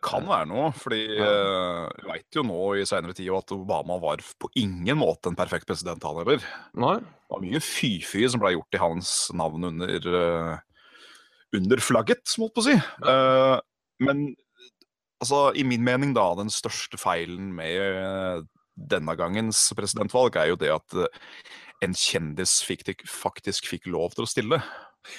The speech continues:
Speaker 2: Ja, det
Speaker 1: Han har jo kjørt hele driten som om han skulle, eh, kjørt et, eh, reality show,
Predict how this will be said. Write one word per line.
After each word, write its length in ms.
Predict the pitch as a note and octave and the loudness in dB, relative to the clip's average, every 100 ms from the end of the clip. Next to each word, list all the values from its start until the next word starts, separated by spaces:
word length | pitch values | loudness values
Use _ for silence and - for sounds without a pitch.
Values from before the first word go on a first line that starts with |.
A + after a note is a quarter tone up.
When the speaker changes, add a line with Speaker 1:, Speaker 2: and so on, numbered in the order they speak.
| - | -2
Speaker 2:
Ja, 140 | G2 F#2+ - - - - | 0 0 -2 -18 -14 2
det 120 | A2+ F#2 F2 - - F#2 | 2 4 0 -2 -4 0
Speaker 1:
Han 100 | C3 | 0
har 240 | - G#2+ G#2 | 2 6 6
jo 80 | C3+ | 6
kjørt 320 | - A#2 G#2+ A#2 | 2 -4 -4 -6
hele 200 | G2+ G#2 | -8 -8
driten 360 | F#2+ - A2+ | -12 -8 -6
som 160 | G2+ F#2+ | -4 -4
om 80 | F#2 | -4
han 80 | F#2 | -4
skulle, 640 | - G#2 F#2+ F#2+ F#2 F2 | -6 -4 -2 0 0 0
eh, 60 | F#2 | -4
kjørt 380 | - E2+ - G2+ | 0 -2 0 -4
et, 300 | - _ G2+ | -4 _ 0
eh, 920 | F2+ F2 F2+ F2 F2 F2 F2 E2+ F2 - - | 4 4 4 4 2 0 -6 -8 -10 -14 -4
reality 300 | G#2 F2 - | 0 0 2
show, 220 | - C3+ | 4 4